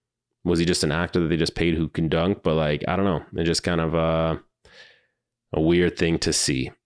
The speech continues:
But, uh, yeah, that's pretty much it for today. I just wanted to kinda, you know, deep dive on my life and just let you know that I'm a fucking mess. But I, uh,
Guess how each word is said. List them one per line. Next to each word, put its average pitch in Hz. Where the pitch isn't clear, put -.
But, 76
uh, 78
yeah, 135
that's 147
pretty 156
much 135
it 127
for -
today. 104
I 90
just 90
wanted 90
to -
kinda, 85
you 80
know, 82
deep 85
dive 85
on 82
my 76
life 85
and 78
just 78
let 80
you 80
know 78
that 78
I'm 76
a 71
fucking 85
mess. 92
But 80
I, 82
uh, 82